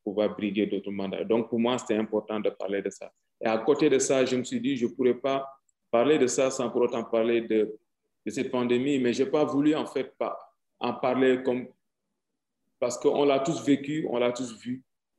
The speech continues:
Pour moi, li-, euh, euh, euh, euh, pour moi, en fait, euh, ce que j'ai appris de cette pandémie, c'était la leçon que j'ai tirée de ça, c'était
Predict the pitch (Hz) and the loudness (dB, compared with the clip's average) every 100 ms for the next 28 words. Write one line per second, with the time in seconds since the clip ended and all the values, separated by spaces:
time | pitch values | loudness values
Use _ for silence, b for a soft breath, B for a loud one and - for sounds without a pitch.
0 | _ _ _ - 127 135 143 170 185 - | _ _ _ -2 2 4 4 2 -2 -6
1 | - _ _ _ 113 117 127 139 143 - | -10 _ _ _ -2 0 2 2 0 0
2 | - 120 113 113 71 - 101 107 107 104 | 2 4 4 4 0 -2 0 2 0 -4
3 | - _ _ _ _ - 107 110 107 101 | -14 _ _ _ _ -4 0 2 0 -2
4 | 98 - _ _ _ _ _ _ 90 104 | -8 -14 _ _ _ _ _ _ -2 0
5 | 104 104 98 104 104 - _ _ _ _ | 0 -2 -4 -6 -10 -14 _ _ _ _
6 | _ - _ 131 127 147 160 127 139 127 | _ -20 _ -2 2 2 2 0 0 0
7 | - - _ _ _ _ _ _ - 107 | -4 -18 _ _ _ _ _ _ -4 0
8 | 110 107 107 107 104 101 98 95 - _ | 2 2 4 2 0 0 -2 -6 -10 _
9 | _ _ _ _ - 160 156 170 147 135 | _ _ _ _ -6 -2 2 2 2 0
10 | 110 - 170 160 - _ _ _ _ _ | 0 -2 -2 -4 -6 _ _ _ _ _
11 | _ _ _ _ _ _ _ _ 123 113 | _ _ _ _ _ _ _ _ -20 -20
12 | _ _ 127 120 160 - 135 131 127 131 | _ _ -2 0 0 0 0 2 2 2
13 | 160 160 - 127 - 143 151 - - 117 | -2 -6 -4 -4 0 2 2 0 -2 2
14 | 127 139 - 151 131 - 117 123 120 - | 4 2 2 -2 -2 -4 -4 -2 -4 -2
15 | 135 143 123 117 - 120 131 - 117 - | 0 2 2 0 -2 -2 -4 -4 -4 0
16 | 120 131 131 | 2 2 -2